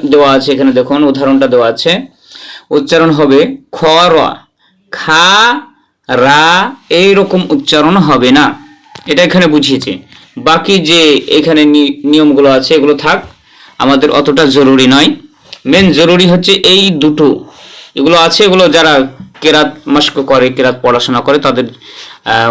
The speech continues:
অত বেশি আপনাদের বললে তখন মাথাতে থাকবে না পড়াটা। সেই জন্য আমরা ওপরের এই দুটো নিয়মকে ফলো করে প্রথম তাকতির পড়াগুলো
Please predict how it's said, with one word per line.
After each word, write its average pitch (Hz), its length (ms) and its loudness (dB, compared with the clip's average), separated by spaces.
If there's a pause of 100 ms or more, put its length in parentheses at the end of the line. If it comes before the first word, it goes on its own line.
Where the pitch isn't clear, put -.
অত - 100 -8 (140)
বেশি 135 200 -2 (640)
আপনাদের 135 380 0 (140)
বললে 151 240 4
তখন 151 240 0 (100)
মাথাতে 139 340 -2 (640)
থাকবে 160 300 0
না 139 160 2
পড়াটা। 127 340 -2 (400)
সেই 151 200 0
জন্য 151 160 4 (680)
আমরা 139 280 0 (220)
ওপরের 170 340 2 (100)
এই 151 140 2
দুটো 147 200 2
নিয়মকে 151 500 2
ফলো 135 280 2
করে 151 180 2 (640)
প্রথম 143 260 -2
তাকতির 135 380 -2
পড়াগুলো 127 360 2